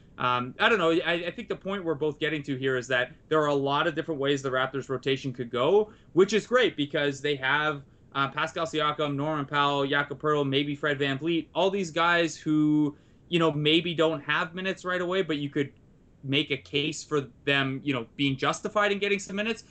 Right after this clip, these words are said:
So everyone's leash is gonna kinda be short. If there are injuries, they have depth they're comfortable with. And then it's also gonna, if these guys play as well as hoped,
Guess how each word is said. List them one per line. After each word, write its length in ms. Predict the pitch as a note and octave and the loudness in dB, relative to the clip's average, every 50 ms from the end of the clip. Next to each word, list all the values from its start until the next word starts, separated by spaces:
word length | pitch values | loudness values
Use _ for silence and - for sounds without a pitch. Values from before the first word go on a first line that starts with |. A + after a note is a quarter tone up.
| - - - | -20 -20 -8
So 260 | - - F3+ E3+ - - | 0 2 4 4 4 4
everyone's 540 | E3+ A3 - D#4+ D4+ C#4+ A#3 F#3+ F3 D#3+ - | 2 2 2 2 2 0 0 0 -2 -2 -4
leash 260 | G#3+ C4 A#3 D#3+ - | -4 -4 -4 -2 -4
is 140 | D3 C#3 C3+ | -4 -4 -2
gonna 180 | D3 D#3 D#3 | -2 -4 -2
kinda 240 | C#3 D#3 E3 E3 E3 | -2 -2 -2 -2 -2
be 120 | D3+ D#3 D3 | -2 -4 -6
short. 380 | - - C#3+ C#3 D3+ E3 D#3+ | -6 -4 -2 0 0 0 0
If 160 | D3 D3+ - | -2 -6 -4
there 120 | - D#3 D3+ | -2 0 0
are 80 | D3 C#3+ | 0 0
injuries, 460 | D#3 F3 F3 E3+ F3+ F#3 F3+ E3+ D3 | 0 -2 -2 -2 -2 -2 -2 -2 0
they 120 | D#3 D#3 D3 | 0 0 0
have 220 | D#3 D#3 D3+ C3+ | 0 0 -2 -2
depth 240 | C#3 C#3 D#3 - - | -2 -4 -4 -4 -6
they're 100 | D#3+ D3 | -8 -8
comfortable 440 | - D3+ D3 C#3+ - D3 C#3+ D3 C#3+ | -4 -4 -6 -4 -4 -4 -4 -2 0
with. 220 | C#3+ D3+ E3 E3+ - - - - - - - | 0 0 -2 -2 -4 -10 -20 -20 -20 -10 -4
And 160 | - D#3+ D#3+ E3 | -2 0 2 2
then 120 | E3+ F3 | 2 0
it's 120 | F3+ E3+ | 0 0
also 280 | F#3 F3 G3+ G3+ - G#3 | 0 0 0 2 0 2
gonna, 180 | F#3 F#3+ F3+ F3 | 2 2 0 0
if 180 | E3 D#3+ C#3 | -2 -2 -4
these 160 | E3 E3+ D#3 | -4 -6 -2
guys 180 | D#3+ F3+ F#3+ F3+ | 0 2 2 0
play 320 | - - - D3 C#3+ D#3+ | -2 -6 -4 -2 0 2
as 180 | E3+ E3 C#3+ C3+ | 2 2 0 0
well 220 | C3 C#3 D3 D3+ | -2 -2 0 2
as 140 | D3 C3+ - | 0 0 2
hoped, 340 | - G#3+ A3+ G#3 E3+ - - | 4 4 4 4 2 0 -6